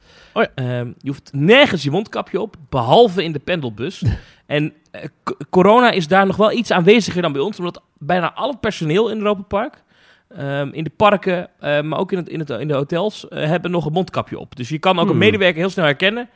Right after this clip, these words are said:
Speaker 2: Heeft hij een mondkapje op, dan is het een medewerker.
Speaker 1: Hmm.
Speaker 2: Eh, maar goed, dan met die pendelbus. Nou ja, goed, je weet het, dat instapstation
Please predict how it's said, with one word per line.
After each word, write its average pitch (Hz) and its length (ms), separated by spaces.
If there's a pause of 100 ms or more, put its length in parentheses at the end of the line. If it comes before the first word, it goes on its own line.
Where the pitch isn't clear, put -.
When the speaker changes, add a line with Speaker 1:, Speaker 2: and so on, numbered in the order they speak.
(500)
Speaker 2:
Heeft 170 160
hij 190 80
een 156 60
mondkapje 233 420
op, 240 140
dan 190 140
is 196 60
het - 80
een 165 80
medewerker. 110 500 (760)
Speaker 1:
Hmm. 175 200 (220)
Speaker 2:
Eh, 151 120
maar 156 260 (140)
goed, 202 220
dan 165 100
met 151 100
die 139 80
pendelbus. 160 420
Nou 127 120
ja, 107 60
goed, 123 160
je 123 60
weet 131 200
het, 131 100
dat 117 140 (260)
instapstation 131 680